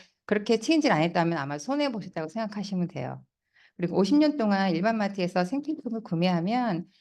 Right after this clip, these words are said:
대략 육억 원의 돈이 들어가는데 앞으로 더 오래 사실 거잖아요. 지금 백 세, 백이십, 백이십 세대인데,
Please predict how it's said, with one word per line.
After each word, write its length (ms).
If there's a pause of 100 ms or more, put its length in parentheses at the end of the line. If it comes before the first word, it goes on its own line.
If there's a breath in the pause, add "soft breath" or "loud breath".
(180 soft breath)
대략 320
육억 220
원의 200
돈이 220
들어가는데 720 (200 loud breath)
앞으로 520 (220)
더 120
오래 180
사실 260
거잖아요. 520
지금 240
백 180
세, 180
백이십, 420 (560)
백이십 460
세대인데, 640